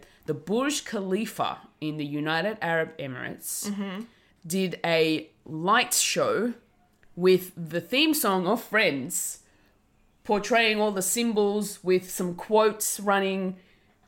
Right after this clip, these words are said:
Speaker 1: outside for people to see at night.
Speaker 2: Oh, wow.
Speaker 1: And it was amazing.
Speaker 2: That's cool.
Speaker 1: On the tallest building of the world.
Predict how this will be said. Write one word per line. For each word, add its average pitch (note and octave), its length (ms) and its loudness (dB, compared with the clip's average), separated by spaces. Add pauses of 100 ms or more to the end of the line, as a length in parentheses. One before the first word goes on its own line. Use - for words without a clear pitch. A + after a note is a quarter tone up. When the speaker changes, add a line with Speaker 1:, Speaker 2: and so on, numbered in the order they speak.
(180)
Speaker 1:
outside F3 840 2 (340)
for E3 180 0
people D#3+ 320 -2
to D#3 100 -6
see D3 200 -4
at B2+ 120 -4
night. - 320 -8
Speaker 2:
Oh, C4+ 200 -2
wow. F#3 500 -6
Speaker 1:
And F3+ 180 4
it F3 160 2
was D#3+ 260 4
amazing. D#3+ 840 2
Speaker 2:
That's C4 260 -2
cool. F#3+ 400 -8
Speaker 1:
On E3 160 0
the D#3 100 0
tallest G#3+ 600 4
building F3 380 2
of D#3+ 120 0
the D#3 80 0
world. C#3 460 0